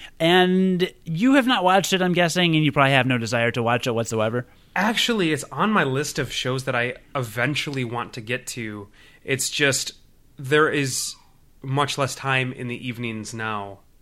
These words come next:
Speaker 2: now that Max is staying up later than there used to be, that both Casey and I are awake at the same time and able to watch a show. And we're almost done with Black Mirror, so that's kind of the show that we're watching together right now.
Speaker 1: I just added that to my queue,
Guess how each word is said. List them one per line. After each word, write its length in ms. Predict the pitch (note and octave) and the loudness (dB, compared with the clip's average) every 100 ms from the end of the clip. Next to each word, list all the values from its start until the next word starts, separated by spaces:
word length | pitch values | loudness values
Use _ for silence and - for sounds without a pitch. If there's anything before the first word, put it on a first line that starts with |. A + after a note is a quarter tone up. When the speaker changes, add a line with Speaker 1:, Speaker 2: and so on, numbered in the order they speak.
| _ C3+ | _ -6
Speaker 2:
now 140 | A#2+ | -4
that 140 | A#2+ | -4
Max 260 | B2 A2 - | -6 -6 -8
is 60 | A#2 | -8
staying 240 | C3 A#2 | -6 -8
up 100 | A2+ | -8
later 260 | A2+ A#2 B2 | -6 -6 -6
than 100 | A2+ | -8
there 100 | A2+ | -10
used 260 | G#2+ B2+ - | -10 -10 -10
to 40 | |
be, 340 | E3 F3+ F#3 F3 - - | -8 -6 -8 -10 -20 -10
that 140 | - C3 | -6 -2
both 180 | C3 - | -4 -4
Casey 300 | D3 B2+ C#3 | -8 -6 -4
and 80 | |
I 100 | C3 | -4
are 180 | B2+ B2 | -2 -4
awake 440 | A#2 G#2 A#2 A#2+ - | -6 -6 -4 -4 -6
at 120 | B2 | -10
the 80 | A#2+ | -8
same 280 | - A#2+ A2 | -10 -10 -10
time 220 | A#2 A#2 | -10 -8
and 80 | A2+ | -8
able 180 | A2+ A#2 | -12 -14
to 80 | - | -12
watch 180 | G#2+ - | -12 -12
a 40 | |
show. 420 | - - A2+ C3 C3+ - - | -12 -8 -8 -8 -12 -20 -8
And 80 | D3 | 4
we're 80 | E3+ | 4
almost 180 | F#3+ F#3+ | 4 0
done 100 | E3 | -2
with 80 | |
Black 300 | C3+ C3+ B2 | 0 0 0
Mirror, 400 | A#2+ B2 G#2+ G2 - | -4 -4 -6 -8 -10
so 120 | B2 | -6
that's 200 | B2 - | -4 -4
kind 160 | B2+ | -6
of 60 | A#2 | -6
the 60 | A2 | -8
show 320 | - B2 A#2 | -6 -6 -6
that 120 | A#2 | -6
we're 100 | B2 | -8
watching 400 | A2 A#2 G#2+ A#2+ | -8 -8 -8 -10
together 280 | G#2 A#2 A2 | -10 -8 -8
right 200 | G#2 G#2 | -8 -10
now. 280 | G#2+ G2+ G#2+ - | -14 -18 -20 -4
Speaker 1:
I 80 | F#3+ | -2
just 340 | D#3+ B2 A3+ G#3+ | 0 4 2 4
added 200 | G3+ F#3+ | 2 4
that 160 | G3 | 2
to 80 | F#3+ | 2
my 100 | D#3+ | 0
queue, 480 | C#3+ - D#3+ F#3+ | -2 0 2 4